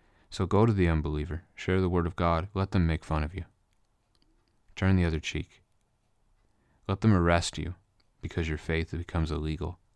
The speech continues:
Because they don't want to hear about the good news of Jesus, because they don't want to hear that they're sinners, that they're idolaters.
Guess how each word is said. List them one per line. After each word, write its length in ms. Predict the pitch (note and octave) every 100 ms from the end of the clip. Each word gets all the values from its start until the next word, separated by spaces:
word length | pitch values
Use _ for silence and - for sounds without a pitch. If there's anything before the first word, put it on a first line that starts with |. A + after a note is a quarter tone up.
| _ _ _ _ _ _ _ _ _ _ _ _ _
Because 220 | - F2
they 80 | E2+
don't 160 | F2
want 120 | D#2+ D#2
to 120 | -
hear 160 | F2
about 240 | D#2 D#2 -
the 100 | D#2
good 240 | - D#2
news 220 | D#2 D2+
of 120 | - F2
Jesus, 360 | D#2+ D2 -
because 260 | - - E2
they 80 | F2
don't 140 | E2+
want 120 | E2
to 60 | D#2
hear 220 | F#2 E2+
that 160 | D#2+ -
they're 100 | E2
sinners, 540 | - E2 E2+ G2+ - _ _ _ _ _ _ _ _ _ -
that 100 | -
they're 140 | D#2+
idolaters. 720 | D#2 D2 D2+ D2+ - - -